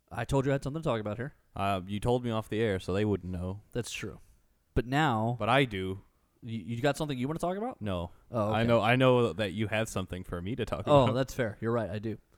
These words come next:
Speaker 1: So, they did something really cool.
Speaker 2: What'd they do?
Speaker 1: The Marvel people.
Speaker 2: Who did?
Speaker 1: The Marvel Movieverse people.
Speaker 2: All right. I
Speaker 1: They did,
Speaker 2: like them.
Speaker 1: they did something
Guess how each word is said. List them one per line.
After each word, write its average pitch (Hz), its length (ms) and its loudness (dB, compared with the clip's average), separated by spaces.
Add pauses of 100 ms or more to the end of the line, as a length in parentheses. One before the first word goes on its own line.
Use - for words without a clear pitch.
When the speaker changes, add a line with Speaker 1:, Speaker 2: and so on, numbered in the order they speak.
(420)
Speaker 1:
So, 139 640 2 (1500)
they 143 80 0
did 165 180 0
something 196 440 -4
really 139 320 2
cool. 107 560 -6 (180)
Speaker 2:
What'd 107 180 0
they 95 200 2
do? 90 100 -8 (500)
Speaker 1:
The 120 220 -8
Marvel 120 340 -4
people. - 380 -12 (120)
Speaker 2:
Who 117 120 0
did? 64 220 -8 (440)
Speaker 1:
The 123 80 -8
Marvel 127 360 -2
Movieverse 104 540 -6
people. - 420 -16
Speaker 2:
All 104 120 4
right. 98 220 0 (240)
I 101 60 -2
Speaker 1:
They 104 40 2
did, 98 60 2
Speaker 2:
like 95 140 -2
them. 98 200 -2
Speaker 1:
they 123 100 -2
did 120 240 -4
something 113 560 -8